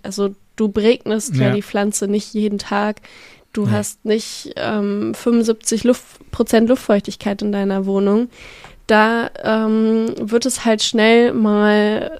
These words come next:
Speaker 1: langsamer, das Wurzelwachstum, also das, das Luftwurzelwachstum,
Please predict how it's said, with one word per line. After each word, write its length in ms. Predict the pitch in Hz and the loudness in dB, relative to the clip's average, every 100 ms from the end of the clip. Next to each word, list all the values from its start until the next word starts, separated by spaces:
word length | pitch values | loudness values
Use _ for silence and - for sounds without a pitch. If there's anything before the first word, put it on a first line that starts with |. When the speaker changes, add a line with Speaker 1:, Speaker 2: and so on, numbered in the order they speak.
| - | -8
Speaker 1:
langsamer, 1040 | 220 208 208 214 269 269 254 254 254 254 | -2 0 2 2 4 4 2 0 0 0
das 200 | 240 226 247 | -2 -4 -2
Wurzelwachstum, 1000 | 254 - 240 240 - - 240 240 247 247 - - - - _ - | -2 -2 -2 -4 -6 -4 2 4 2 0 -10 -20 -20 -20 _ -2
also 180 | 202 | 0
das, 160 | 196 196 | 0 -2
das 200 | 202 196 | -4 -4
Luftwurzelwachstum, 1600 | 208 226 285 - 233 262 277 294 262 269 269 - - 277 269 277 | 0 2 0 -6 0 0 0 -4 -4 -6 -8 -12 -8 -2 -2 -2